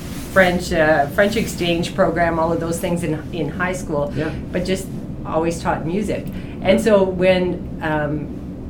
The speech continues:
Speaker 1: somebody was, was needed to cover this for this half of the year while Cody was gone, it was like,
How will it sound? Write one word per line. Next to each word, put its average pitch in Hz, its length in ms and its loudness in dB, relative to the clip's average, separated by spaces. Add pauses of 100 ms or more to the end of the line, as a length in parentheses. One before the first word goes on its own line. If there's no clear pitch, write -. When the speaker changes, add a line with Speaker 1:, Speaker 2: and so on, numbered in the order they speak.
(160)
Speaker 1:
somebody 190 380 2
was, 160 360 -2
was 151 180 -2
needed 175 400 0
to 180 120 -6
cover 165 300 0
this 151 300 -2 (360)
for 151 100 -2
this 147 240 -2
half 143 260 0
of 139 60 -4
the 135 80 -2
year 156 160 -2
while 143 240 -4
Cody 165 260 -2
was 147 180 -4
gone, - 280 -8
it - 100 -10
was - 140 -8
like, - 140 -10